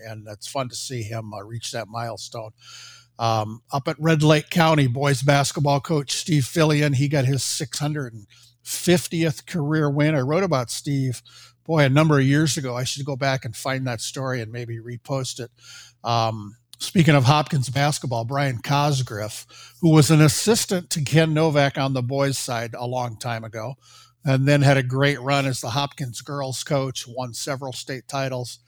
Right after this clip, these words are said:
Now he's the Minnetonka girls coach. Uh, Brian Cosgriff, uh, he reached six hundred career wins this week.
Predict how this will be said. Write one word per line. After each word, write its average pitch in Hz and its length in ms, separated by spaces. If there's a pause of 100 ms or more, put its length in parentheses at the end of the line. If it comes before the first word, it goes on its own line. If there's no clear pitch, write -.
(260)
Now 131 200
he's 127 240
the 120 100
Minnetonka 127 680
girls 143 400
coach. 139 400 (380)
Uh, 117 180
Brian 127 360
Cosgriff, 131 720
uh, 107 140
he 143 160
reached 139 260
six - 400
hundred 143 440
career 135 400
wins 135 440
this 131 280
week. 131 340